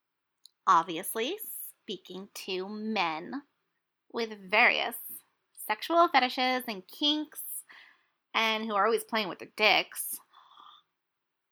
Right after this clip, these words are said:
I'm exposed, I guess, to <laughs> different ways that people like to get off. Now, I obviously knew what edging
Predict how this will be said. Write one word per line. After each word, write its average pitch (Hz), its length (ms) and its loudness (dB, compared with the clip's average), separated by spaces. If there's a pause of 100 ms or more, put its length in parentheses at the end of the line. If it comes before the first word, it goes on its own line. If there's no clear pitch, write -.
(140)
I'm 214 880 6
exposed, - 640 -2 (440)
I 415 120 -2
guess, - 580 4
to 226 760 -2 (1400)
<laughs> 381 1040 -4
different 277 300 0
ways 277 280 4
that 302 200 4
people 302 280 -2
like 269 160 0
to 277 60 -6
get 214 180 -2
off. 156 400 8 (1200)
Now, 269 600 4 (760)
I 269 320 6
obviously 311 500 6
knew 208 280 -2
what 185 200 -2
edging 190 520 0